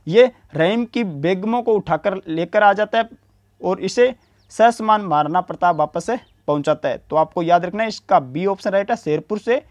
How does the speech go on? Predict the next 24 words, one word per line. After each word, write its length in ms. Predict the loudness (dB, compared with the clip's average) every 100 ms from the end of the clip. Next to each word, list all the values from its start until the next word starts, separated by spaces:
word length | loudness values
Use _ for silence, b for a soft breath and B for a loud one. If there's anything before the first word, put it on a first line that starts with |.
| _ _
उठाकर 420 | -6 -2 0 0 -2 _ _ _
लाता 280 | 0 0 2
है। 140 | -4 -4 _ _ _ _ _ _ _ _ _ _ _ _ _ _ -2
नेक्स्ट 240 | 2 2
क्वेश्चन 300 | 2 -2 -2
है, 100 | -4 -6 _ _ _ _
महाराणा 400 | 2 6 6 6 4
प्रताप 540 | 2 2 8 8 8
ने 220 | -4 -6 -10 _ _ _ 4
चावंड 320 | 4 4 0
में 200 | -4 -8 _ _
किसका 340 | -8 -4 4 4
मंदिर 320 | 4 0 0
बनाया? 360 | 0 0 0 -2 -6
तो 60 | -6
दोस्तों, 280 | -4 -4 -6 -2
चावंड 400 | 4 4 4 0
में 200 | -2 -4
महाराणा 440 | 0 2 2 2 -2
प्रताप 460 | -2 0 2 2
ने 140 | -2 -4
मंदिर 340 | -2 -2 -2 -2
बनाया 280 | -2 0 4
था, 200 | 4